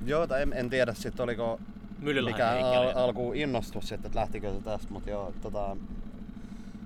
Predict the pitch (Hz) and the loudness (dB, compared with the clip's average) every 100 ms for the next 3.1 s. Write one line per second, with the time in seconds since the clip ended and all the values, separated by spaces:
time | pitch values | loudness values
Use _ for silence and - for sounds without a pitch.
0 | - 110 107 104 113 104 107 101 104 101 | -4 -4 -2 -2 -2 -4 -6 -6 -6 -8
1 | 95 101 - 95 90 - - - 113 107 | -8 -10 -10 -8 -8 -8 -12 -10 -6 -4
2 | 104 101 - 113 98 101 101 101 101 104 | -4 -6 -6 -6 -6 -8 -6 -6 -4 -6